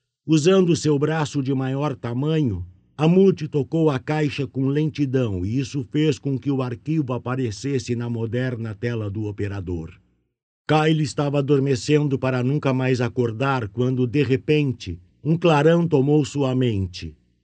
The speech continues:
Era como se não estivesse mais presente naquela sala. Ainda sentia seu corpo e todas as dores,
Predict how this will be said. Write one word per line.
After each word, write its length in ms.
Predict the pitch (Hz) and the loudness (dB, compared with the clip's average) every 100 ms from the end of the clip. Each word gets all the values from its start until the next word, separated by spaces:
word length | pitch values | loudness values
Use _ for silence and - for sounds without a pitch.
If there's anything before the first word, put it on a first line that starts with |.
| _ _ - | _ _ -2
Era 200 | 151 143 | 0 2
como 300 | 156 156 135 | 2 2 0
se 140 | 143 | -2
não 180 | 143 147 | -2 -4
estivesse 600 | 120 139 135 143 131 131 | -4 -4 -4 -4 -4 -2
mais 240 | 127 120 | -2 -2
presente 600 | - 120 113 98 127 127 | -4 -4 -4 -2 -4 -4
naquela 460 | 113 110 104 117 104 | -4 -6 -6 -6 -6
sala. 560 | - 107 87 80 78 87 _ _ _ - | -8 -8 -8 -8 -12 -16 _ _ _ -2
Ainda 420 | 143 180 185 151 | 4 6 6 4
sentia 520 | 151 156 - 156 156 | 0 -2 -2 -4 -4
seu 260 | 117 147 135 | 0 -2 0
corpo 560 | 151 156 135 98 101 | 2 2 2 -2 -10
e 60 | 104 | -10
todas 400 | 139 147 143 123 | -4 0 0 0
as 240 | 139 104 | -2 -2
dores, 640 | 101 127 101 85 82 - | 2 2 2 -4 -10 -16